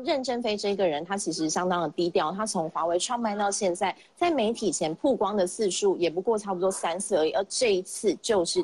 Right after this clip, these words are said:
第三次。那这一次曝光，他说什么呢？他说哦，他是坚决的否认说有曾经接受过中国政府的指令，指令来去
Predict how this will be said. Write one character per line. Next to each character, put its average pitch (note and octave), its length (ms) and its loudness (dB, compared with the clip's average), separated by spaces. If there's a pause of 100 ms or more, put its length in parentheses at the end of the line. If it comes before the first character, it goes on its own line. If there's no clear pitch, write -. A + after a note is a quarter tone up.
第 F3 140 -2
三 D#3+ 260 -4
次。 - 240 -4 (240)
那 D#4+ 140 2
这 D4 160 4
一 - 20 2
次 C#4 140 0
曝 C#4 120 0
光， A#3 200 2
他 B3 100 -2
说 A3 180 2
什 A3 160 0
么 C#3 120 -2
呢？ C#3+ 200 -4 (280)
他 C4 80 -2
说 A#3 260 2
哦， G#3 340 0
他 C4+ 140 -6
是 C#4 140 -6
坚 A#3+ 360 -4
决 E3 280 2
的 F3 160 2
否 E3 320 -2
认 G3+ 200 0
说 G3+ 220 0
有 E3+ 100 2
曾 D#3+ 240 -4
经 F#3+ 160 0
接 G#3+ 240 2
受 G#3+ 220 2
过 F3+ 220 4
中 B3 320 -2
国 F3 200 2
政 F#3+ 280 -2
府 D3 160 -14
的 D3+ 140 2
指 D#3 260 -6
令， F3+ 200 2 (200)
指 F#3 240 0
令 G#3 200 2
来 E3 260 2
去 G3+ 380 0